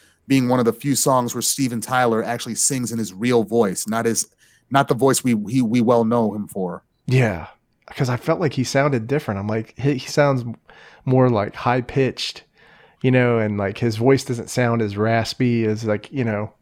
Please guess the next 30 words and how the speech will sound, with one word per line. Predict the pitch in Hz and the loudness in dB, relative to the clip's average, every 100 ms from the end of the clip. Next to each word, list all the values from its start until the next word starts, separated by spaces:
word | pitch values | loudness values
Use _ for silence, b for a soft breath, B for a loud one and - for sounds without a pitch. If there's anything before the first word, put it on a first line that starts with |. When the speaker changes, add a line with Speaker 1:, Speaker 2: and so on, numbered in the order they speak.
| _ | _
Speaker 2:
how | - | 2
he | 127 | 4
Speaker 1:
Raspy | 143 131 135 | 4 4 2
Speaker 2:
nor- | 131 | 2
Speaker 1:
or | |
screaming, | 120 - 151 147 120 | 2 2 2 2 -2
like | - - | -10 0
Speaker 2:
Yeah. | 139 123 | 2 4
Speaker 1:
a | 101 | 2
screaming | - 156 143 127 | 0 0 0 0
kind | 127 120 | 0 -2
of, | 107 101 | -2 -6
uh, | 107 120 | -4 -4
kind | - 127 113 | -4 -4 -2
of | - | -4
singing | 127 113 | -4 -4
that | 110 | -4
he | 104 | -2
used | 107 110 - | -2 -2 -4
to | |
do, | 95 104 | -6 -4
yeah. | 98 117 107 92 - b b b b b 120 | -2 0 0 -2 -8 b b b b b -2
And, | 120 117 110 | 2 2 2
um, | 110 110 107 104 98 _ _ - B B B B B B _ _ _ _ _ _ _ _ - | 2 2 2 0 -2 _ _ -20 B B B B B B _ _ _ _ _ _ _ _ -2
I | |
mean, | 139 139 | 2 4
Steven | - 214 190 | 4 2 2
Tyler | 165 165 147 127 | 2 2 2 2
mentioned | 113 127 123 - | 0 -2 -4 -4
in, | 107 110 | -4 -4